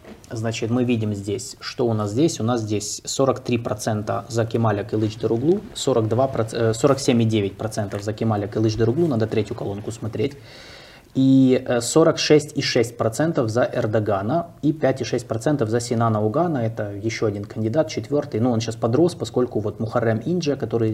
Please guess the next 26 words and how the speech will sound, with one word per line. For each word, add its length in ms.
ниже 480
всех, 320
он 200
как 160
бы 100
снялся. 480
То 60
есть 100
мы 120
видим, 260
что 160
здесь 240
победу 400
отдают 300
в 40
первом 280
туре 240
Кылычдароглу, 960
э, 320
но 160
Эрдоган 480
не 100
сильно 360
отстает. 500
То 80
есть 160